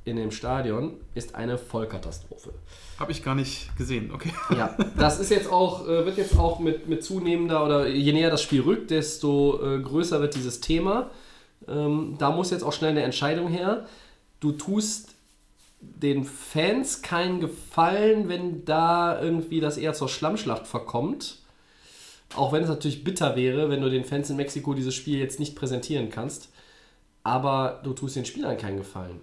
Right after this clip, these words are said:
Speaker 1: Und das wäre doch extrem ärgerlich, wenn eines dieser beiden Top-Teams aufgrund schlechter Feldbedingungen, äh, Platzverhältnisse, da wichtige Leute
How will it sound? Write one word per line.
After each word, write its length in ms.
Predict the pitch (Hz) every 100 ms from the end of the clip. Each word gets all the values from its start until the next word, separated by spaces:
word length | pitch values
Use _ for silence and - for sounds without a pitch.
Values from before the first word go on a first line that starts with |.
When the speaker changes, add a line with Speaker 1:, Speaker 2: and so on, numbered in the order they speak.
| -
Speaker 1:
Und 300 | 120 117 113 - _
das 480 | 127 143 156 - 135
wäre 560 | 151 156 147 143 - -
doch 280 | - 139 -
extrem 500 | 127 - - 170 180
ärgerlich, 640 | 151 151 110 117 185 - 127
wenn 300 | 127 127 -
eines 320 | 127 160 156
dieser 260 | 165 156
beiden 340 | 135 139 139 131
Top-Teams 800 | - - - 113 143 - - - - - - _
aufgrund 400 | - - 147 151
schlechter 800 | - 160 190 - 156 147 151 - - - -
Feldbedingungen, 1300 | 180 214 - - 143 123 117 120 123 127 165 185 -
äh, 340 | 143 135 131
Platzverhältnisse, 1400 | 131 - 170 - - - 123 131 120 113 127 - 143 185 - - - _ -
da 600 | - 131 143 160 175 - -
wichtige 480 | 143 175 - 165
Leute 720 | 151 156 190 185 160 156 -